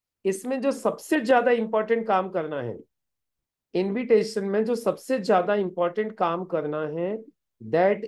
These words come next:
is, क्या करना है? एक ही पॉइंट बताऊंगा इसमें, बस उसी को कर लीजिएगा, बेड़ा पार हो जाएगा आपका। क्या करना है? मिनिमम, मिनिमम five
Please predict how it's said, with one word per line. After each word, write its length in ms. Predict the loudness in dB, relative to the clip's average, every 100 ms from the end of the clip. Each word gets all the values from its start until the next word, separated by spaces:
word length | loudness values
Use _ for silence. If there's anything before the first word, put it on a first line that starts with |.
| -6
is, 800 | -4 0 2 2 -4 -14 -20 _ _ _ _ _ _ _ _ _ _ _ _ _ _ _ _ -2
क्या 140 | -2
करना 320 | 0 -2 0
है? 200 | -2 -2 -6 -14 _ _ _ _
एक 160 | 0 0
ही 80 | -2
पॉइंट 320 | 0 0 0
बताऊंगा 380 | 2 2 4 4
इसमें, 260 | 2 -4
बस 160 | -6 -6
उसी 220 | -8 0
को 120 | 2
कर 140 | 4 4
लीजिएगा, 380 | 2 6 6 6
बेड़ा 240 | 4 2
पार 280 | 2 2 2
हो 80 | 0
जाएगा 300 | -2 -2 -4
आपका। 340 | -8 -16 -20 _ _ -20 _ _ _ _ _ _ _ _ _ _ _ _ _
क्या 160 | 0 0
करना 340 | 2 -2 -2
है? 220 | -4 -6 -10 -14 _ _ _ _ _ _ _ _ _ _ -12
मिनिमम, 1000 | -6 0 0 0 -2 -2 2 4 4 0 -10 _ _ _ _ _
मिनिमम 960 | -4 -2 0 0 0 0 0 0 0 -4 -16 _ _ _ _ _ _ _ _ _ 2
five 480 | 4 4 0 -4